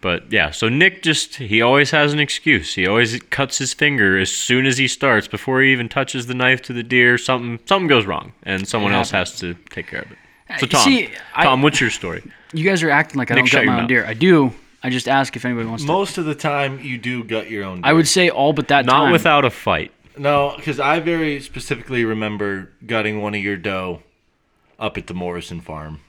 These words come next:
Speaker 2: I, mm, sounds fiction to me.
Speaker 3: You shot it out of the tripod stand,
Speaker 2: Mm.
Speaker 3: dead in the goldenrod field, 'cause I specifically remember
Speaker 2: I remember you holding the legs. That was about it.
Speaker 3: I remember removing
Speaker 2: Maybe a headlamp.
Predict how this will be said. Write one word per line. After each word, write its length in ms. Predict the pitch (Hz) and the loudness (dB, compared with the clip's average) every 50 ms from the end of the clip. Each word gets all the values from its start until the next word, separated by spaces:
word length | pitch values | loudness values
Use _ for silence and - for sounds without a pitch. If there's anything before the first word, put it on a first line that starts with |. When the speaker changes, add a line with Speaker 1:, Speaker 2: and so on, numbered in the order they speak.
| _ _ _ | _ _ _
Speaker 2:
I, 340 | 139 135 135 143 143 135 123 - _ _ _ - | -2 2 2 2 2 0 -2 -8 _ _ _ -10
mm, 300 | 98 135 139 139 139 127 107 - - - - - _ _ _ _ _ _ - - - - - - - - _ _ _ _ _ _ _ _ - | -6 -2 0 0 0 -2 -4 -8 -16 -20 -20 -20 _ _ _ _ _ _ -20 -20 -20 -20 -20 -20 -20 -20 _ _ _ _ _ _ _ _ -10
sounds 480 | - - 143 139 139 139 123 - - - - | -4 0 0 2 2 0 -2 -4 -6 -8 -10
fiction 400 | - - - 135 - - - 123 | -10 -6 -4 -2 -2 -2 -2 -2
to 60 | 120 120 | -2 -2
me. 260 | 120 120 113 107 101 - - - | -2 -2 -2 -4 -6 -10 -10 -8
Speaker 3:
You 100 | 113 107 | -6 -2
shot 300 | - - 131 139 143 139 | 0 2 2 2 2 2
it 100 | 131 135 | 2 2
out 140 | 131 135 | 2 2
of 60 | 135 131 | 0 -2
the 40 | 123 | -4
tripod 600 | - - 127 113 110 - - 117 104 104 95 90 | -6 -4 -2 -2 -2 -4 -4 -4 -4 -4 -6 -8
stand, 500 | - - - 107 101 101 101 101 101 - - - | -12 -8 -4 -4 -4 -2 -4 -6 -8 -12 -12 -8
Speaker 2:
Mm. 320 | 139 143 139 135 123 - - | -4 -2 -2 -2 -2 -2 -2
Speaker 3:
dead 160 | 123 120 123 | 0 0 0
in 100 | 123 123 | 0 -4
the 60 | 117 | -6
goldenrod 560 | 104 110 110 107 101 101 104 101 95 95 90 - | -4 -2 -2 -2 -2 -2 -4 -6 -6 -6 -8 -10
field, 420 | - 104 101 95 92 92 90 - _ _ _ _ _ _ _ _ _ _ _ - | -8 -6 -6 -4 -6 -8 -10 -14 _ _ _ _ _ _ _ _ _ _ _ -10
'cause 120 | 117 113 | -6 -4
I 160 | 123 110 110 107 | -2 -2 0 -2
specifically 880 | - - - 113 - - 139 127 143 135 - 131 131 127 127 123 - - | -2 -4 -8 -8 -4 -4 -2 -2 -4 -6 -6 -6 -6 -4 -4 -4 -6 -8
remember 640 | 117 120 110 101 104 107 104 104 101 92 92 90 87 87 | -6 -6 -4 -4 -4 -4 -6 -6 -6 -6 -6 -6 -6 -4
Speaker 2:
I 60 | 85 | -2
remember 220 | 147 170 180 170 156 | 0 2 4 4 4
you 100 | 135 120 | 4 4
holding 260 | 131 143 127 123 110 | 2 2 0 0 0
the 60 | 107 | 0
legs. 480 | 113 113 113 107 104 104 104 - - - - _ | 2 2 2 2 2 -2 -8 -12 -12 -14 -14 _
That 100 | 120 117 | -10 -10
was 120 | 117 113 107 | -8 -8 -10
about 260 | 101 107 101 101 98 | -10 -8 -8 -8 -8
it. 120 | 101 98 - 110 | -8 -8 -4 -2
Speaker 3:
I 60 | 120 | 0
remember 500 | 135 143 143 139 135 131 123 127 120 113 | 2 2 0 0 -2 -4 -2 -2 -2 -2
removing 320 | 107 107 104 113 113 117 | -2 -2 -2 -2 0 2
Speaker 2:
Maybe 300 | 131 143 151 156 160 151 | 4 4 6 6 6 6
a 100 | 135 120 | 6 4
headlamp. 540 | 107 120 123 120 117 117 113 110 107 104 - | 4 2 0 0 2 0 0 0 -2 -4 -8